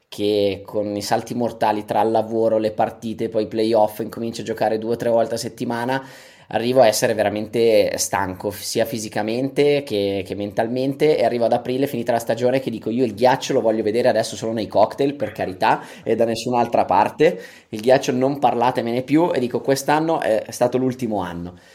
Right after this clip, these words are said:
E sono tre anni che dico così, no? "Questo è l'ultimo, l'anno prossimo basta, appendo i pattini al chiodo", e puntualmente ogni agosto, ogni settembre ci ricasco,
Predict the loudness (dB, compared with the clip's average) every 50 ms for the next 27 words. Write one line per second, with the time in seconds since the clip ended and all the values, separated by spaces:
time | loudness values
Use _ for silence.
0 | -20 _ _ _ _ -6 0 2 4 4 6 4 2 2 2 2 2 6 6 6
1 | 6 6 2 2 0 -2 -4 -4 -4 -4 -4 -2 -2 -2 0 2 2 2 4 2
2 | 0 -2 0 0 2 2 2 0 0 -2 -2 0 2 2 2 0 0 0 0 0
3 | 0 0 -4 -4 -2 0 0 0 0 2 0 0 0 0 -2 -2 -2 -2 -2 -4
4 | -4 -4 -6 -4 -4 -4 2 4 6 6 8 6 6 2 2 0 -4 -12 _ _
5 | -4 0 2 2 4 2 0 0 -2 -2 -2 2 2 2 2 2 0 0 0 0
6 | 4 6 6 8 6 6 4 2 0 0 4 4 4 4 4 4 4 6 8 8
7 | 6 6 2 -2 -2 -4 0 0 0 2 4 4 4 2 2 0 -2 -2 -2 -2
8 | 0 -2 -2 -2 -4 -6 -6 -6 -6 -6 -8